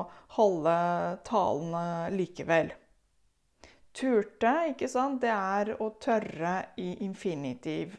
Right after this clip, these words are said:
og presens tør. Så hun klarte ikke å gjøre det. Sånn er det noen ganger, dere. Ehm,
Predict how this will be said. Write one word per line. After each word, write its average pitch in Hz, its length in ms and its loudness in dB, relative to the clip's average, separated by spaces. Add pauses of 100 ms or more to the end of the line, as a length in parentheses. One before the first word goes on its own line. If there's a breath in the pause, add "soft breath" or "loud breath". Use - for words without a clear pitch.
og 156 380 -4
presens 170 580 -4 (220)
tør. 170 500 -2 (1600 loud breath)
Så 175 160 -8
hun 196 200 -8
klarte 170 400 -2
ikke 160 180 -8
å 160 80 -4
gjøre - 320 -6
det. - 180 -10
Sånn 233 240 0
er - 220 -2
det 180 80 -4
noen 180 180 -8
ganger, 180 280 -6
dere. 196 260 2 (1200 loud breath)
Ehm, 208 880 -2